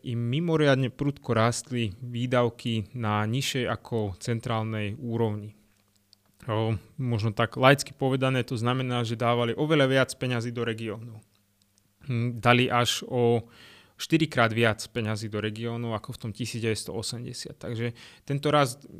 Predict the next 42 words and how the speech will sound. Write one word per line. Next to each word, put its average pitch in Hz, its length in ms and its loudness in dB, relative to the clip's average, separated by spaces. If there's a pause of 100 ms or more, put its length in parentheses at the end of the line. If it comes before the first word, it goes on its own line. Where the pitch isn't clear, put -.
(120)
ja 160 80 0
sa 151 160 -2
nebojím 127 320 0
povedať, 123 320 2
že 120 160 -2
je 120 80 0
úplne, 120 240 -4
že 107 80 -4
bezprecedentný. 110 1040 -6
Ako - 80 -18
naozaj, 113 400 -6
že 110 80 -10
to 117 240 -4
je, 117 320 2 (460)
to 117 180 0
je 117 160 -2 (640)
za, 120 380 2
za 120 200 -4
tridsať 131 360 -4
rokov 123 400 -4
sa 117 120 -6
im 113 120 -6
proste 117 280 -6
zoštvornásobili 113 840 -4
príjmy 113 360 -2
napríklad, 110 480 -8 (640)
o, 113 320 -6
tej 104 160 -4
samosprávy 110 760 -4
alebo - 240 -10
proste 117 320 -10
tých - 200 -12
subcentrálnych 113 760 -4
celkov. 110 480 -4
Oni 117 120 -6
tam 120 200 -4
majú, 113 200 0
miesto 117 380 -4
krajov 113 380 4
majú 110 240 -4
také - 240 -10
štáty. - 480 -8